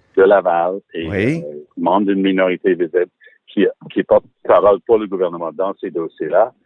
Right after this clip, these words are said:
Speaker 1: il ne cesse de nous rabâcher les oreilles avec la communauté anglophone historique. Et justement, c'est historique, puis tu viens de donner un chiffre qui le prouve. Mais ça enlève quoi,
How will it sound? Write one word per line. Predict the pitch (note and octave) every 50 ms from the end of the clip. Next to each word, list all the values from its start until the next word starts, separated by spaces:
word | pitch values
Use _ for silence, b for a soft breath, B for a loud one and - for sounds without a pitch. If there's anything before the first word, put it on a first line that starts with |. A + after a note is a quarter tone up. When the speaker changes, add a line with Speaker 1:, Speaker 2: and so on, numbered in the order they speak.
| _ _ _ _ _ -
Speaker 1:
il | - G2 G#2
ne | G2+ - -
cesse | D#3 E3 F#3 F3 _
de | - B2+
nous | A2 A2 G2+
rabâcher | F2 G2 G#2 G2+ G#2+ G#2+ A2 - - D3+ D3+
les | C#3 C3 G2+ F2+
oreilles | F#2+ F#2 E2+ F2 F#2+ G#2+ B2+ C3+ - -
avec | F2+ E2+ - G2 G#2 A#2 - _ _ _ _ _ _ _ _ _ _ _ _ -
la | - D#2 F2+ G2
communauté | _ - A2 A2 A2+ G#2+ G#2+ G2+ - A2+ G#2+
anglophone | G2+ G#2 G2+ G2 G2 - - G#2 G2+ G#2+
historique. | F#2+ F#2+ - - - F#2 F2+ F#2 E2+ - _ -
Et | F#2 F2 F2
justement, | - F#2 F2 - - G2 F#2 A2+ G#2+ - - _ _ _ _ _ _ _ -
c'est | - A2 A#2
historique, | A#2+ A#2+ - _ - A#2 A2 A2+ G#2+ F2 _ _
puis | _ -
tu | - - -
viens | D#2+ E2
de | E2 F2
donner | E2+ F#2 F2+ F#2 F2+
un | F2 F2
chiffre | - - F#2 E2+ - _
qui | - F#2+
le | F2 E2+
prouve. | - _ - C3 A2 E2 - _ _ _ b b b b b _
Mais | - G#2+ A2 -
ça | - B2 A#2
enlève | A2+ A2+ A2+ A2+ A#2+ C3 C3 - _ _ _ _ -
quoi, | - - A#2+ G2+ F2